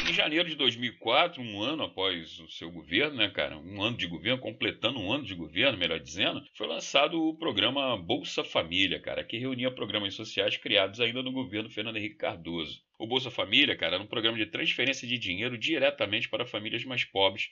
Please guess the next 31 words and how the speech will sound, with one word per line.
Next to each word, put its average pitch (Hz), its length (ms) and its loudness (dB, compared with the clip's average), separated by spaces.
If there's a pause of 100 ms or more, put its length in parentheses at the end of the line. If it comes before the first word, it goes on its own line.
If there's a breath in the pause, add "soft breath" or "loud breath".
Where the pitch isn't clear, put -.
condicionando 127 560 6
a 117 40 12
ajuda 95 320 4
a - 20 0
famílias 120 600 2
que 135 160 -2
tinham 120 460 0
crianças 110 640 -2
devidamente 92 680 2
vacinadas, 107 1300 2 (360 loud breath)
matriculadas 87 880 0
em 104 120 -2
escolas, 117 720 2
enfim, 143 260 -8
havia 117 240 -2
todo 147 240 -8
um 156 60 -12
critério 127 520 2
para 127 180 2
a - 20 -4
distribuição 123 640 -2
dessa 117 200 -2
grana. 90 280 -2
Mesmo 160 400 4
assim, 123 260 -4
o 135 80 -8
programa 131 380 -4
ele 156 100 -6
foi 170 180 -4
muito 135 380 -6
criticado, 98 800 4